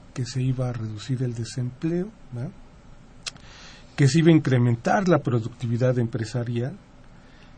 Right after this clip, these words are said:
que se iban a diversificar las oportunidades del empleo, que iba a ser atractivo para la inversión extranjera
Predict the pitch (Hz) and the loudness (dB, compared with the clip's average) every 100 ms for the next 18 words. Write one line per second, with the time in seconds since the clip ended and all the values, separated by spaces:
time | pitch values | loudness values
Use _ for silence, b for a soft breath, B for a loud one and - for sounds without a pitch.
0 | - 143 131 165 175 165 139 127 120 139 | -2 2 2 6 6 8 6 2 0 0
1 | 117 - - - 151 156 160 139 131 131 | 0 -8 -16 -2 2 4 2 0 -2 -4
2 | 123 131 135 143 147 156 160 - 160 156 | 0 2 4 4 2 0 0 0 2 2
3 | 180 - - - b b b b b - | -2 -12 -20 -20 b b b b b -12
4 | - 143 151 - - - - - 208 220 | 2 4 4 0 -16 -20 -20 2 8 10
5 | 214 160 - 170 160 147 135 - 147 156 | 10 8 8 6 6 4 -4 -2 -4 0
6 | 139 143 135 - 120 117 120 120 120 143 | 4 4 2 0 -2 0 0 -2 -2 2
7 | 139 139 131 123 117 131 127 123 | 2 2 -2 -6 -2 -2 0 -2